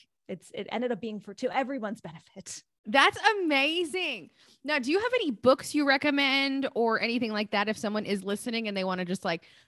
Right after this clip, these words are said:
Speaker 2: dip their toe or
Speaker 1: Mm-hmm.
Speaker 2: maybe get some more education around it? 'Cause I know,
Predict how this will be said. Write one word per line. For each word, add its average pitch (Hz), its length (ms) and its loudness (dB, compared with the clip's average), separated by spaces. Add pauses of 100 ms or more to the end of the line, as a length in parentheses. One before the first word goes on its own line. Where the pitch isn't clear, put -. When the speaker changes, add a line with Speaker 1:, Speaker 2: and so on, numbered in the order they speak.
(200)
Speaker 2:
dip 214 280 0
their 208 180 2
toe 233 840 0
or 196 420 2
Speaker 1:
Mm-hmm. - 20 -4
Speaker 2:
maybe 214 260 0
get 202 200 -2
some 233 120 -2
more 214 160 0
education 190 560 -2
around 226 280 -2
it? - 120 -6
'Cause - 120 -4
I 226 80 2
know, 233 180 0